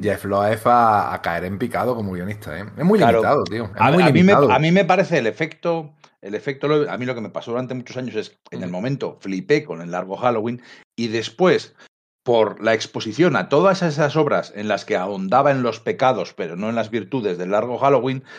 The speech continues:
Speaker 2: le cogí un poco de manía al largo Halloween. Durante muchos años la he tenido como una obra injustamente aupada, y la verdad es que ahora que la he leído, la he vuelto a leer,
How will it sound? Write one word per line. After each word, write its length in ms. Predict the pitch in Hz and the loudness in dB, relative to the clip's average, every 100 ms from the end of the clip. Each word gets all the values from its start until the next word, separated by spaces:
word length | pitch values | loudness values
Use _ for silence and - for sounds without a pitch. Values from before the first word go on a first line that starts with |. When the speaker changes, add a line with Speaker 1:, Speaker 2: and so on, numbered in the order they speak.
| - | -14
Speaker 2:
le 160 | - 104 | -2 0
cogí 240 | - - | 0 2
un 100 | 156 | 2
poco 220 | 139 147 139 | 4 2 2
de 80 | |
manía 320 | 113 92 95 80 | 2 -2 -4 -6
al 80 | |
largo 240 | 76 78 78 | -10 -10 -12
Halloween. 500 | 82 76 73 67 _ _ _ _ _ _ _ | -10 -10 -12 -18 _ _ _ _ _ _ _
Durante 340 | 107 113 120 127 | -4 -2 0 -4
muchos 220 | 131 156 | -2 0
años 160 | 170 | 2
la 60 | 151 | 2
he 40 | |
tenido 360 | 151 147 156 160 | 2 2 0 0
como 180 | 110 127 | -2 0
una 160 | 139 | 2
obra 380 | 147 151 156 - - _ | 4 4 2 0 -10 _
injustamente 720 | 113 - 143 - 135 127 120 | -10 -6 -4 -4 -4 -4 -4
aupada, 640 | 107 101 135 123 113 - - | -4 0 2 2 0 -4 -10
y 160 | 95 | -6
la 100 | 92 | -4
verdad 180 | 87 110 | -2 -4
es 20 | |
que 80 | 113 | -2
ahora 160 | 104 101 | -2 -2
que 80 | 90 | -4
la 100 | 87 | -4
he 40 | |
leído, 320 | 90 92 95 | -2 -4 -4
la 60 | 90 | -4
he 20 | |
vuelto 180 | 95 90 | -4 -4
a 60 | |
leer, 180 | 92 110 | -2 -4